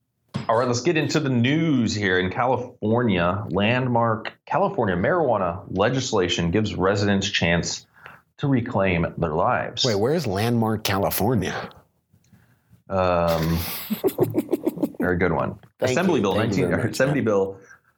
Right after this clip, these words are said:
Speaker 1: Assembly Bill seventeen ninety-three passed by overwhelming majority in the California state legislature and
Speaker 2: Okay.
Speaker 1: signed into law
Speaker 2: You read 'em smoking.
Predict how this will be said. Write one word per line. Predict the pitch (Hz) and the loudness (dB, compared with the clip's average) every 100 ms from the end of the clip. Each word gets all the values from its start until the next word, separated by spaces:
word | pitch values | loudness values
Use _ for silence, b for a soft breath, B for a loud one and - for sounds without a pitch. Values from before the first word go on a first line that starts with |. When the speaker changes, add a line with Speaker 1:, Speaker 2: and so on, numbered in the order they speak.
| - | -4
Speaker 1:
Assembly | - - 139 139 | -2 0 0 0
Bill | 117 98 | 0 0
seventeen | 90 143 147 127 120 | 2 2 2 0 0
ninety-three | 104 95 95 85 | 2 0 -2 -2
passed | - 98 104 | 2 0 0
by | 80 | -2
overwhelming | - 107 117 98 95 98 | -2 0 0 0 2 0
majority | 95 87 78 80 80 | 0 0 0 0 0
in | 98 78 | -2 -4
the | |
California | 80 - 85 87 95 90 | -4 0 0 0 -2 0
state | - 71 69 | 0 -2 0
legislature | 73 71 - 71 76 80 | -2 -2 -2 0 0 -2
and | - 87 | -2 -4
Speaker 2:
Okay. | 87 | -2
Speaker 1:
signed | 80 85 104 | 0 0 2
into | 123 | 0
law | 120 82 78 104 113 | 0 0 0 -2 -4
Speaker 2:
You | 101 139 | -2 0
read | 127 110 | 0 0
'em | 95 | -2
smoking. | - 82 69 | -4 -4 -2